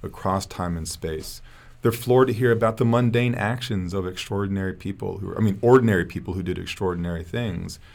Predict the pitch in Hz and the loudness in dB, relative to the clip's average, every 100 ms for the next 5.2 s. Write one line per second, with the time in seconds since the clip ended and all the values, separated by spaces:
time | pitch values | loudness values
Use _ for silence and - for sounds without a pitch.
0 | - - - - 107 101 98 98 - 120 | -20 -20 -18 -2 2 4 2 0 -4 2
1 | 120 117 - 139 147 143 107 113 104 98 | 2 0 -2 4 4 2 -2 0 -2 -4
2 | - 110 131 101 98 - 87 90 - 98 | -2 -2 -2 -6 -6 -4 -6 -6 -8 -10
3 | 98 110 110 107 104 98 - 110 107 110 | -8 -8 -6 -6 -6 -8 -6 -4 -4 -6
4 | 98 104 101 - 110 104 101 127 120 95 | -6 -6 -6 -4 -2 -2 -2 -4 -4 -4
5 | 87 | -4